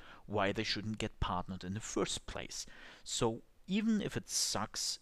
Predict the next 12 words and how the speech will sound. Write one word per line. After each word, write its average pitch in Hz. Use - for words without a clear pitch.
even 143
if -
you 110
feel, 101
like, 92
anger 113
or 92
you 95
feel 101
hurt 104
or -
whatever, 104